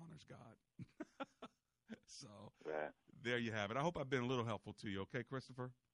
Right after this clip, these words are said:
Speaker 2: Yes.
Speaker 1: All right. Blessings to you.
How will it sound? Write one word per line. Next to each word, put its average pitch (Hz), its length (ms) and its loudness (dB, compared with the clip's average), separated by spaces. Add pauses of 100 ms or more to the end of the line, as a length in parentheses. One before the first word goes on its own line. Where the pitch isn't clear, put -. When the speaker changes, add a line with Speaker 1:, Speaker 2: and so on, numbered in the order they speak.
(1400)
Speaker 2:
Yes. 98 160 10 (280)
Speaker 1:
All 104 100 6
right. 98 200 4
Blessings 110 580 2
to 127 80 2
you. 107 160 4